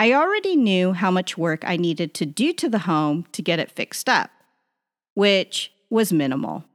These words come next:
And I went through the usual inspection process. Now,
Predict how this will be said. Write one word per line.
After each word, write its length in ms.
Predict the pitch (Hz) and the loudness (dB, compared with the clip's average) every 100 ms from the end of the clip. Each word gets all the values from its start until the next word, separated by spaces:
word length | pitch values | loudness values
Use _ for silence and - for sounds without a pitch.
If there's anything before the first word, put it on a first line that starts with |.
| _ _ 208 | _ _ 2
And 280 | 208 208 - | 4 2 2
I 100 | 240 | 2
went 220 | 285 381 | 2 2
through 140 | 403 330 | -2 0
the 100 | 269 | 2
usual 400 | 190 170 180 165 | 2 0 0 0
inspection 640 | 151 - - - - 156 | -2 -4 -2 -2 -2 -6
process. 680 | - - - - - - - _ | -6 -8 -10 -12 -12 -14 -18 _
Now, 320 | 269 269 262 | 2 2 2